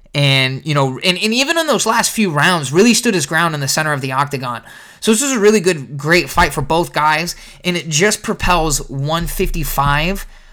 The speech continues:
um, it, or it just, it just makes that division so much deeper now.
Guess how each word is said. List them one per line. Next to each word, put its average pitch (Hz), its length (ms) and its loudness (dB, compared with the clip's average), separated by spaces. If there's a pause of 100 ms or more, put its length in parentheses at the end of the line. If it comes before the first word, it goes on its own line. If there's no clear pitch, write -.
(240)
um, 131 600 -2
it, 202 200 0
or 214 100 8
it 190 120 0
just, 226 280 0
it 185 120 -2
just 202 260 0
makes 190 380 -4
that 170 320 -2
division 165 500 -6
so - 340 -4
much 185 260 -6
deeper 185 320 -4
now. 139 380 -2